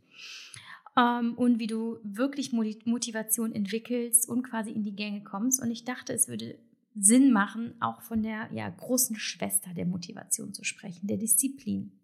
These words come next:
Denn, äh, ja, der Unterschied ist nämlich, Disziplin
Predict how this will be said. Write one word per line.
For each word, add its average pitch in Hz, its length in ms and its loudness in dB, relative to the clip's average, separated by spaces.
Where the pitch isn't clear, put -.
Denn, 233 360 4
äh, 240 260 -4
ja, 220 160 -2
der 208 400 -4
Unterschied 269 540 0
ist - 460 -4
nämlich, 220 580 0
Disziplin 240 800 2